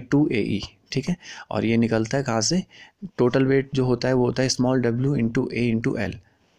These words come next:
बीच में आपको दिख रहा होगा यहाँ पे, और इसी की हेल्प से small डब्ल्यू एल निकलेगा capital W upon A। इसको पुट करके आपको ये वाली चीज़ मिल जाएगी यहाँ पे। So, को-, दोनों ध्यान रखिएगा, कोई भी पूछा जा सकता है।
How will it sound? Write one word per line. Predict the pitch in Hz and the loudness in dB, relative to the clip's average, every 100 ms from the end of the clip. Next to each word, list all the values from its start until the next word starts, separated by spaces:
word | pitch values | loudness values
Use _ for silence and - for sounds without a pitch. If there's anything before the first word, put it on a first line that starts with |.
| - | -4
बीच | 110 110 117 | 0 0 0
में | 107 | -2
आपको | - 113 | -2 -2
दिख | 113 | 0
रहा | 131 | 0
होगा | 127 135 147 - - - _ _ _ - - | 0 0 -4 -8 -20 -20 _ _ _ -20 -4
यहाँ | 110 110 107 | -2 -2 -2
पे, | 139 147 - - | -4 -4 -12 -6
और | 95 95 - | -4 -4 -4
इसी | - 131 | -2 0
की | 131 | 0
हेल्प | 131 120 117 | 0 0 0
से | - 135 143 - - - 104 107 - _ - - - | -2 -4 -6 -14 -20 -6 -4 -4 -8 _ -20 -6 -2
small | 131 139 143 | 0 2 2
डब्ल्यू | 135 139 131 | 2 2 2
एल | 120 | 2
निकलेगा | 127 120 120 131 135 | 2 2 0 0 0
capital | 110 107 117 117 | -2 -2 -2 0
W | 113 123 147 - _ _ _ _ _ | 2 0 -2 -8 _ _ _ _ _
upon | 101 113 165 175 - - | -6 0 0 0 -4 -4
A। | 92 92 - _ _ _ - | -4 -6 -14 _ _ _ -6
इसको | 123 117 | -4 -4
पुट | 117 135 - | 0 0 0
करके | 117 113 127 | -2 0 -2
आपको | 110 113 | -2 0
ये | 107 | 0
वाली | 104 | 0
चीज़ | 101 160 - | 0 -2 -2
मिल | 101 95 | -2 0
जाएगी | 90 - | -2 -4
यहाँ | - - | -6 -10
पे। | - _ - - _ - | -14 _ -20 -20 _ -10
So, | 120 | -8
को-, | - - | -4 0
दोनों | 113 113 117 | 2 2 2
ध्यान | 127 127 | 2 0
रखिएगा, | 123 139 147 | 0 -2 0
कोई | 117 113 | 0 0
भी | 120 | 0
पूछा | 120 120 | -2 0
जा | 113 | -2
सकता | 113 113 117 | -2 -4 -6
है। | 143 | -6